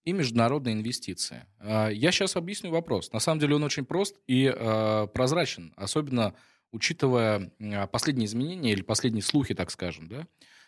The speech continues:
А, сейчас рассматривается закон о том, что, э, любой человек, который принял хоть, э, цент, э, денег извне,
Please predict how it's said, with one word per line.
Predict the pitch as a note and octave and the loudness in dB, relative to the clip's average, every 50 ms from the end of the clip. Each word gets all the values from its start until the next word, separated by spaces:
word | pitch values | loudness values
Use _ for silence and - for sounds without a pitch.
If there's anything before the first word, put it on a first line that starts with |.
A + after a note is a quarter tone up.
| _ - | _ -8
А, | - A2 A2 G#2+ G#2+ | -2 0 0 2 0
сейчас | G2+ - - - F3+ G3+ - - | 0 -2 0 2 2 2 2 2
рассматривается | C3 A#2+ - C3 D3 D#3 - B2+ A2 - - G2 | 0 0 0 0 -2 -2 -2 -6 -8 -8 -8 -2
закон | G#2 B2+ B2+ - A2+ F#2+ F#2+ B2+ D#3+ E3 - - | -2 -2 -2 0 -2 -2 0 -2 -6 -8 -14 -14
о | - G2+ | -14 -10
том, | - - C#3 B2 A2+ A#2 | -2 0 2 2 2 0
что, | - - - - B2+ A#2 A2 G#2+ G#2 - - | -2 -4 -4 0 2 2 4 2 2 -2 -4
э, | G2+ G2+ G2 G2 G2 G2 G2 F#2+ F#2+ F#2+ | -4 -2 0 0 0 0 -2 -2 -4 -6
любой | F#2+ G#2+ C3 D3+ E3+ F3 | -2 -2 -2 2 2 2
человек, | - - C#3 C3 C3 G#2 F#2 F2 - _ - | 2 2 0 0 0 0 0 -2 -4 _ -4
который | - A2+ A2+ - C3 B2 A#2 | -4 -4 0 2 0 0 0
принял | - - D3+ C#3 B2 A2 G2 | 0 0 0 0 0 -2 -4
хоть, | - - - A2 - - - _ _ _ _ _ _ _ _ _ _ - | -4 -4 -4 -4 -4 -6 -18 _ _ _ _ _ _ _ _ _ _ -6
э, | A#2 A2+ A2 A2 G#2+ - - _ _ _ _ _ | 0 2 2 2 2 0 -4 _ _ _ _ _
цент, | - - - D#3 C3 A2 - - - _ - G2+ - | 0 2 4 4 2 2 -2 -6 -12 _ -20 -10 -4
э, | G#2+ G#2+ G#2 G#2 G#2 G2+ G2+ G2+ G2+ G2 G2+ G2+ | 0 0 2 2 2 2 2 2 0 0 -2 -4
денег | - A2+ A2 C3 B2+ A#2+ G#2 - - - _ - | -8 -6 -2 0 2 2 0 -2 -6 -12 _ -8
извне, | B2+ A2 G#2+ G#2+ A2+ A2+ A2 G2+ F#2 G2 D3+ A3+ | -8 -6 -2 0 0 2 2 0 0 -2 -4 -6